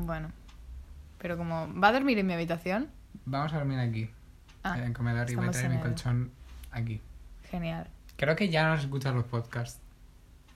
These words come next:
Speaker 1: Pues, pues vale.
Speaker 2: Sé de un,
Speaker 1: Selección
Speaker 2: de
Speaker 1: natural.
Speaker 2: una persona de mi clase que a veces me dice, "Ey, ayer escuché Terapia porque estaba súper mal".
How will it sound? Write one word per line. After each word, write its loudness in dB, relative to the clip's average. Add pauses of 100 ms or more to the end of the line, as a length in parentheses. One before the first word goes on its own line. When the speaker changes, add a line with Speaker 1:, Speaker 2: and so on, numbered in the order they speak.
(260)
Speaker 1:
Pues, -6 (160)
pues 0
vale. 6 (920)
Speaker 2:
Sé 4
de 4
un, 2
Speaker 1:
Selección 2
Speaker 2:
de 2
Speaker 1:
natural. 2
Speaker 2:
una 4
persona 0 (600)
de 0
mi 2
clase 0 (480)
que -2
a 2
veces 2
me 2
dice, -4
"Ey, -4 (340)
ayer -2
escuché -2
Terapia 0
porque -2
estaba -4
súper 0
mal". -2